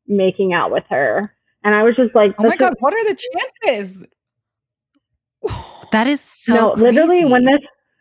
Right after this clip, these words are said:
Speaker 1: when it happened, one, okay, I will say I'm not religious. I consider myself spiritual. <laughs>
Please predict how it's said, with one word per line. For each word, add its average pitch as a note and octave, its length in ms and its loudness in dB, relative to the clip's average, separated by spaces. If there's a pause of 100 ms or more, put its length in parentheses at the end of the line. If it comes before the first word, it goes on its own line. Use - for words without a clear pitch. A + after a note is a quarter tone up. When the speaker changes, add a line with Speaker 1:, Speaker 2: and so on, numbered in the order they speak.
(1300)
Speaker 1:
when C4+ 220 2
it F4 140 2
happened, C4 840 0 (200)
one, A#3+ 580 0 (140)
okay, G#3+ 160 -2
I G#3 180 0
will C4 220 2
say C4 480 2 (680)
I'm G#3+ 140 0
not A#3 160 0
religious. A3+ 520 2
I A3 60 2
consider G#3+ 360 0
myself A#3 400 0
spiritual. A#3 920 -2
<laughs> B3 360 -2